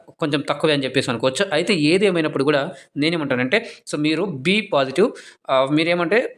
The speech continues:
పాజిటివ్ రెస్పాన్స్‌లోనే ఉండాలి, పాజిటివ్ హోప్‌తోనే ఉండాలి, రావాలి అనేటువంటి హోప్‌తోనే ఉండాలి. ఎందుకంటే ఇప్పటి వరకు మీ అయితే ప్రయత్నం అయితే చేశారు. So మరి ఇక్కడ చెప్పుకున్నట్లయితే నేను ఒక పోల్ అనేటువంటిది నిర్వహించడం జరిగింది YouTube-లో. ఆ, కమ్యూనిటీలలో అయితే పట్టడం జరిగింది, all subjects అని చెప్పేసి,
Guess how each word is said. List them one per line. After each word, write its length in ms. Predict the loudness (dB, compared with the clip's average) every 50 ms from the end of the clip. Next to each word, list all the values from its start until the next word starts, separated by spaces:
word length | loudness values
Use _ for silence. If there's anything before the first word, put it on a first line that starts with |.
| _ _ _ 0
పాజిటివ్ 320 | 2 2 2 2 2 2 2
రెస్పాన్స్‌లోనే 520 | 2 0 0 0 0 0 2 2 2 2 2
ఉండాలి, 240 | 2 2 2 0 0 -4 -6 -6 -2 0
పాజిటివ్ 300 | 0 2 2 2 2 2
హోప్‌తోనే 340 | 2 0 -2 0 0 0 2
ఉండాలి, 280 | 2 2 2 0 0 0 -2
రావాలి 300 | 0 0 2 2 2 2
అనేటువంటి 320 | 2 0 0 -2 -2 -2 0
హోప్‌తోనే 340 | 0 0 0 0 0 2
ఉండాలి. 200 | 2 2 2 2 0
ఎందుకంటే 280 | 0 0 0 0 2 2
ఇప్పటి 400 | 2 2 0 -2 -2 0 2 2
వరకు 200 | 2 2 2 2
మీ 100 | 2 2
అయితే 200 | 2 2 2 0 -2 -2 -4 -12 -20 -14 _
ప్రయత్నం 300 | -2 0 0 2 2 0 0
అయితే 140 | 2 2 2
చేశారు. 400 | 2 0 0 2 0 0 0 0 -4 -8 -14 -20 -16 -10
So 160 | -2 2 4 4 4 4 2 -2 -8 -8 -4 0
మరి 140 | 0 0
ఇక్కడ 140 | 2 0 0
చెప్పుకున్నట్లయితే 580 | 0 -2 -2 -2 0 0 0 2 0 2 2 4
నేను 200 | 4 4 4 2
ఒక 120 | 2 0 -2 0 0
పోల్ 140 | 0 2
అనేటువంటిది 380 | 2 0 -2 -2 0 2 2 2
నిర్వహించడం 480 | 2 2 2 2 2 0 0 0 0 0
జరిగింది 340 | 0 0 0 0 0 0
YouTube-లో. 420 | 0 0 0 0 0 0 2 2 0 0 -2 -6 -8 -4 0
ఆ, 240 | 0 2 0 0 -2 -2
కమ్యూనిటీలలో 480 | -2 -2 0 0 0 0 2 2 2 2
అయితే 100 | 0 0
పట్టడం 360 | -2 -2 -2 -2 -2 -2 -2
జరిగింది, 360 | -2 -2 -2 0 0 0 0 0
all 240 | 0 0 0 0
subjects 380 | 0 -2 -2 0 0 -2 0 0
అని 100 | -2 -2
చెప్పేసి, 360 | -2 0 -2 -2 -2 -2 -4